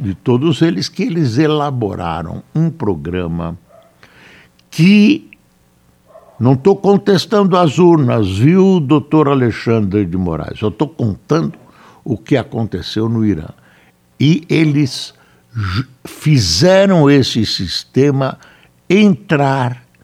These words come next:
dentro dos computadores iranianos através do sistema elétrico.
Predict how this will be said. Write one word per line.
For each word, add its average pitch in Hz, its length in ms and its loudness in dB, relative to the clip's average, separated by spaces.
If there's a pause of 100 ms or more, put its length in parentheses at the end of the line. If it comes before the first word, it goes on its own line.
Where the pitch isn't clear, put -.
(220)
dentro 117 680 0
dos 131 200 -6
computadores 104 1120 -4
iranianos 107 1000 -2 (400)
através 107 1080 -4
do 90 200 -6
sistema 123 720 -4 (260)
elétrico. 107 1040 -4